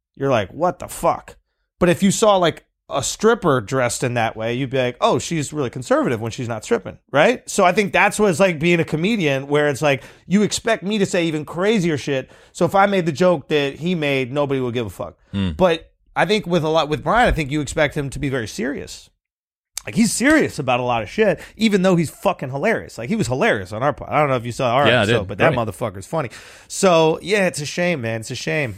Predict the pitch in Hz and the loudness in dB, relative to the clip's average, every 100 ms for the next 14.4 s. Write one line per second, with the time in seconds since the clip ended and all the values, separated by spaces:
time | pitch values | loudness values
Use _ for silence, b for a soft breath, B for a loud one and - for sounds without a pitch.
0 | - 123 160 147 131 147 160 151 143 - | -10 -8 -4 -2 -2 -4 -2 -4 -4 -4
1 | 160 180 151 - 160 151 139 131 139 120 | -2 -2 -4 -6 -6 -2 -2 -2 -6 -8
2 | 107 165 156 104 175 196 262 208 180 135 | -4 -2 -2 -8 0 2 4 4 2 2
3 | - 170 135 120 - b b b b 156 | -8 -6 -4 -6 -8 b b b b 2
4 | 180 151 180 208 185 147 131 131 135 131 | 2 2 2 2 0 -2 -2 -2 -2 -2
5 | 120 107 - 131 120 107 110 95 110 87 | -2 -4 -2 2 2 2 -6 -4 -4 -4
6 | - - 120 135 135 127 113 117 92 107 | -18 -12 0 2 4 2 2 -4 -6 -8
7 | 98 110 - - 127 139 139 139 127 107 | -4 -4 -4 -2 2 4 4 4 2 0
8 | 123 120 123 95 95 110 - - 110 98 | -2 -2 -4 -4 0 -2 -2 -2 0 -2
9 | - 131 120 110 107 98 101 123 - B | 0 2 2 0 -4 -2 0 -2 -6 B
10 | B 120 - - 131 127 120 117 117 101 | B 0 2 2 4 4 2 2 0 -4
11 | - 98 98 98 113 110 104 104 107 117 | -2 0 0 -2 -2 -2 -4 -4 0 2
12 | 110 107 110 104 90 101 147 - - B | 0 -2 -2 -2 -4 -2 -2 -4 -18 B
13 | B _ 139 147 143 135 143 143 143 143 | B _ 2 4 4 2 2 4 4 2
14 | 143 143 143 | 0 -6 -10